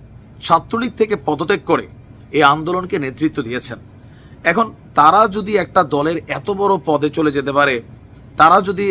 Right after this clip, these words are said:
একটা দলকে নেতৃত্ব দিতে পারে, অভ্যুত্থান ঘটাইতে পারে, তাহলে ভাই ছাত্রলীগ করলেই এই বৈষম্য বিরোধী ছাত্র আন্দোলনের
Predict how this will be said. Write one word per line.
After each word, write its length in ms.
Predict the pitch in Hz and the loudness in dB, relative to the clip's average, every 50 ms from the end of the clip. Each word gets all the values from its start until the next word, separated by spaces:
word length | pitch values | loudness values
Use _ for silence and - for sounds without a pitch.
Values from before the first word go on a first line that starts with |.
| 160 165 | -2 -4
একটা 200 | - - 185 180 180 151 143 151 | -2 0 2 2 2 2 0 -2
দলকে 240 | 151 160 151 - 165 135 139 | -2 -2 -4 -6 -6 -4 -4
নেতৃত্ব 320 | 143 - - 196 - - 220 185 | -4 -4 -6 -6 -2 0 0 2
দিতে 120 | 170 151 151 151 | 2 2 2 2
পারে, 180 | 151 143 135 123 113 - - - - - - - - - 135 | 4 4 2 0 -4 -8 -16 -20 -20 -20 -20 -20 -10 -6 -6
অভ্যুত্থান 360 | 143 151 202 226 - 240 196 165 135 | -4 -4 -4 -2 2 2 2 2 0
ঘটাইতে 260 | 143 143 147 147 156 156 151 | -2 -2 -2 0 0 0 0
পারে, 120 | 147 131 120 135 | 0 0 0 -2
তাহলে 200 | 139 147 156 160 139 | 0 0 0 0 0
ভাই 140 | 139 143 139 123 123 - - - - - - - - - | 0 0 -2 -4 -8 -14 -20 -20 -20 -20 -20 -14 -10 -4
ছাত্রলীগ 560 | - 151 156 151 - - - 208 214 226 214 - - - 180 | 0 0 0 0 -2 -4 -2 -2 0 -2 -2 -6 -4 0 4
করলেই 400 | 180 190 196 208 220 202 165 143 156 - - - - - - - - - - - - - 185 | 4 4 6 6 6 6 6 4 0 -4 -14 -20 -20 -20 -20 -20 -20 -20 -20 -18 -8 -4 -4
এই 60 | 180 147 131 | -4 -2 0
বৈষম্য 420 | 165 180 175 - - 226 240 240 247 233 208 | -2 0 0 0 0 0 2 4 2 2 2
বিরোধী 240 | 226 202 190 220 - - | 0 -6 -6 -6 -4 -2
ছাত্র 300 | - 160 151 - - 175 190 185 185 | 0 0 0 0 0 2 4 4 4
আন্দোলনের 480 | 180 175 190 185 185 180 180 180 175 | 2 0 0 0 0 0 0 -2 -4